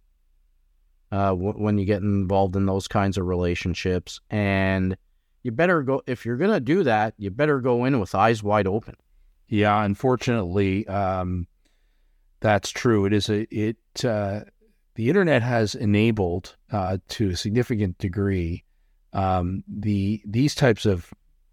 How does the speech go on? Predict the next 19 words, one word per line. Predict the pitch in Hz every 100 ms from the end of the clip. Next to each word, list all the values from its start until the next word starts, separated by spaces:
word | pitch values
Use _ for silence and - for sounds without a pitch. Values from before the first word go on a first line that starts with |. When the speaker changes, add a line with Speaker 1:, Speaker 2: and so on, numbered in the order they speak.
| _ _ _
Speaker 2:
you | 107
know, | 87 - _ _ _ -
these | 147 -
types | 151 113 -
of | 87
human, | - - 120 113 101 95 190
um, | 110 101 90 87 - _ -
relationships | 104 107 113 - 101 107 90
have | 104 -
probably | 90 90
gone | 80 98 90
on | 92
for | 101 78
a |
very | 82 90
<laughs> |
long | 135 - 117
time | - 123 95
beforehand, | - 113 110 104 87